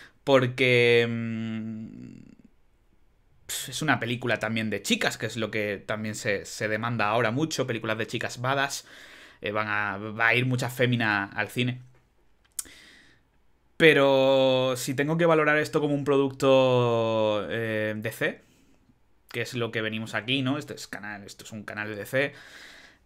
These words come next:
Uf, no hay por dónde cogerlo, no hay por dónde cogerlo. No, no estoy diciendo que la película vaya a ser, uf, una mierda, ni que la película, eh, no funcione.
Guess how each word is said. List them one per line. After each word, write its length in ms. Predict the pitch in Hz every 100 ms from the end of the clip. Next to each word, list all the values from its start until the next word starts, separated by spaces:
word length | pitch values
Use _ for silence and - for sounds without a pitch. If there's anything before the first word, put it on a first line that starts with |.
| _ - _ _ _
Uf, 440 | - 143 131 - 135
no 120 | 135
hay 80 | 147
por 140 | 147
dónde 240 | 135 135 135
cogerlo, 520 | 120 127 120 110 101 - -
no 180 | 123 127
hay 80 |
por 180 | 135 139
dónde 280 | 127 127 123
cogerlo. 500 | 117 123 110 104 101 _ _ -
No, 160 | 135 131
no 340 | 143 143 147
estoy 180 | 180 262
diciendo 300 | 170 165 208
que 60 |
la 120 | 143 123
película 300 | 120 156 156
vaya 220 | 139 139
a 40 |
ser, 440 | - 131 131 156 - - - - - _ _ _
uf, 560 | - - - - -
una 260 | 135 143 139
mierda, 760 | 123 110 123 135 135 139 143
ni 140 | 143 127
que 80 | 120
la 140 | 113
película, 600 | 113 120 143 143 147 - - _ _ - 131
eh, 500 | 123 120 117 117 113
no 140 | 120 127
funcione. 1120 | 131 123 123 120 120 123 127 131 131 135